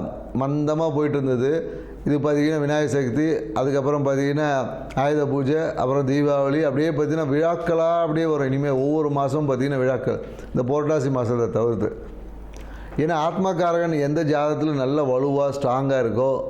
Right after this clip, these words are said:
அவங்க தான் உச்சம். ஏன்னா சூரியன் தான் பார்த்தீங்கன்னா நம்ம பெரும்பாலும் அந்த அரசியலுக்கு சொல்லுவோம், மருத்துவக்காரகனும் சூரியன் தான்.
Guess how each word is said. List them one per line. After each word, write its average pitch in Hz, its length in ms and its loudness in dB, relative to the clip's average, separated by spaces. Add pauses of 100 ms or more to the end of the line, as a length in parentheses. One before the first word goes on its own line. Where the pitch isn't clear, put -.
(100)
அவங்க 127 220 0
தான் 131 120 2
உச்சம். 123 240 0
ஏன்னா 165 120 0 (500)
சூரியன் 175 420 0
தான் 165 160 0
பார்த்தீங்கன்னா 147 460 2 (140)
நம்ம 139 220 0
பெரும்பாலும் 151 380 2
அந்த 143 140 2
அரசியலுக்கு 143 520 0
சொல்லுவோம், 117 300 0 (600)
மருத்துவக்காரகனும் 139 840 0
சூரியன் 117 380 0
தான். - 120 -6